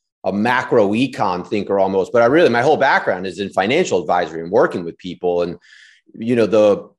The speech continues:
the weird thing with that world was that I, I found myself not just being confused by a lot of the stuff that was going on, especially back during the financial crisis,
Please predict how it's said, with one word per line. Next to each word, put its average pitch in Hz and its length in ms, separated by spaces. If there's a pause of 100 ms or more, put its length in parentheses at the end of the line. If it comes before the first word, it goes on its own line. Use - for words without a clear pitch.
the 117 100
weird 170 400
thing 117 340
with 90 240
that 117 320
world 117 560
was 98 200
that 107 380 (520)
I, 123 840
I 120 100
found 196 460
myself 104 840
not 180 260
just 147 180
being 123 260
confused 135 600
by 104 140
a 98 60
lot 110 200
of 92 60
the 98 60
stuff - 280
that 104 120
was 87 120
going 104 320
on, 110 200
especially 104 420
back 98 280
during 92 220
the 87 60
financial 117 480
crisis, 87 460